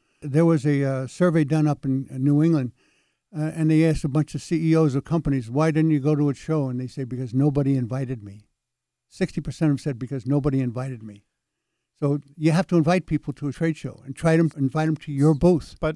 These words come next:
Speaker 2: if it's like the cooking ware show and you're selling stoves, you know that your competitor is gonna be selling stoves and they're gonna have a booth right down the,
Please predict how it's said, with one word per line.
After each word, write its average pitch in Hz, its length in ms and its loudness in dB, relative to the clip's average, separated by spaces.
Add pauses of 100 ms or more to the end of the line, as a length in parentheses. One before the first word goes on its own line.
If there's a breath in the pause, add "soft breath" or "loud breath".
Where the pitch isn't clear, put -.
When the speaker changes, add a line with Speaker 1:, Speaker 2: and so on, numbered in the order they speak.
Speaker 2:
if 160 180 -4
it's - 260 -6
like 139 220 -4 (100)
the 120 360 -4
cooking 165 340 -6
ware 110 220 -2
show 95 520 -12
and 117 240 -10
you're 110 200 -8
selling 120 500 -4
stoves, 110 800 -4
you 127 120 -2
know 147 220 0
that 127 160 -4
your 123 140 -8
competitor 113 680 -4
is 98 140 -8
gonna 113 180 -8
be 104 140 -10
selling 104 400 -8
stoves 101 600 -14
and 110 120 -12
they're 139 100 -4
gonna 139 180 -4
have 107 200 -6
a 101 40 -6
booth 104 320 -8
right 117 220 -10
down 113 240 -8
the, 98 220 -12